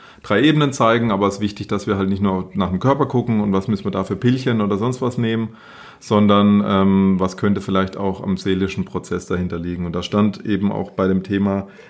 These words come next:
Halsschmerz, ähm, auf Symptomebene nicht mehr alles akzeptieren, in Klammer schlucken wollen, der arme Schlucker beginnt zu kämpfen, zu viel am Hals haben, zu viel Ungesagtes heruntergeschluckt haben, zu lange nur geschluckt, sich nach den Vorstellungen anderer gerichtet und sich selbst aus den Augen verloren haben.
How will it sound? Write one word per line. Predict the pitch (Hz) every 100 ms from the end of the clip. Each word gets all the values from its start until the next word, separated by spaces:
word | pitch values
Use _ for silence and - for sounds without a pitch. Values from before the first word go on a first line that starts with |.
| - -
Halsschmerz, | 104 127 - 120 110 110 107 - -
ähm, | 104 101 98 98 101 98
auf | 101 95
Symptomebene | - 101 - 110 123 117 101 104
nicht | 101 101 107
mehr | 98
alles | 98 -
akzeptieren, | 104 - 95 - 127 127 110
in | 101
Klammer | 98 95 92
schlucken | 156 156 135
wollen, | 110 110 110
der | 95
arme | 95 95
Schlucker | 95 117 104 98
beginnt | 95 98 90
zu | 92
kämpfen, | - 127 127 123 110
zu | 101
viel | - 104
am | 90 90
Hals | 113 107
haben, | 104 101 101
zu | -
viel | - 95
Ungesagtes | 107 98 98 92 98 95
heruntergeschluckt | 90 107 107 98 - 92 -
haben, | 92 92
zu | 95
lange | 90 92 92
nur | 90
geschluckt, | 85 - 120 120 - - - - - -
sich | - 95
nach | 104 98
den | 107
Vorstellungen | 92 98 98 104 98
anderer | 98 101 101
gerichtet | 101 101 101 101
und | - 101
sich | 101
selbst | - 95 92
aus | 95 92
den | 92
Augen | - 92 92
verloren | 92 92 90 90 78
haben. | 82 85 87 80